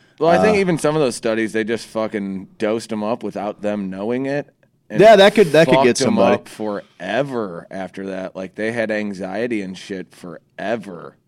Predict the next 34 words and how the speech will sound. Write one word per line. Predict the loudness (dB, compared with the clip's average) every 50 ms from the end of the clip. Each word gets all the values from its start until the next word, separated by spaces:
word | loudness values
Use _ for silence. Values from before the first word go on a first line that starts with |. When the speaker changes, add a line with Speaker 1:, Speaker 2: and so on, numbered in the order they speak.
| _ _ _ -8
Speaker 2:
Mm-hmm. | -6 -6 -4 -4 -6 -6
Speaker 1:
after | -8 -10 -10 -10 -10 -10 -10
that. | -10 -10 -10 -12 -12 -12 _ -16
Like, | -16 -14 -10
just | -8 -8 -8 -8
a | -10
li-, | -8 -8 -8 -6
I | -6
mean, | -6 -4 -4 -4
then | -4 -4 -4 -2
they | -2 -2
were | -4 -6
trying | -8 -10 -10 -10 -10 -10 -12 -12
fucking | -12 -12 -14 -12 -12 -14 -16 -16 -18 -20 _ _ _ _ _ _ _ _ _ _ _ _ _ _ _ _ _ _ _ _
hundreds | -20 -14 -6 -4 -4 -2 -2 -4 -6 -6 -8 -10
of | -10 -8
different | -8 -8 -8 -8 -12 -14
drugs. | -12 -10 -10 -8 -8 -8 -10 -12 -14
It | -14 -12
wasn't | -12 -12 -12 -12 -14 -14
even | -14 -14 -14
just | -14 -14 -14 -14 -14
L | -14 -14 -12 -14
S | -14 -16 -16
D. | -14 -12 -12 -10 -10 -12 -14 -16 -18 _ _ _ _ _ _ _ _ _ _ _ _ _ _ _ _ _ _ _ _ _ _ _ _ _ _
But | 0 2
on | 4 4 4
that | 4 2 2 2
last | 2 2 2 2 0 -2 -2
documentary | -2 -2 -2 -2 -4 -4 -2 -2 0 -2 -2 -2
I | -4
was | -6 -8
watching, | -6 -6 -6 -6 -6 -6 -6 -6 -4
they | -4 -4 -4 -4 -4 -6 -8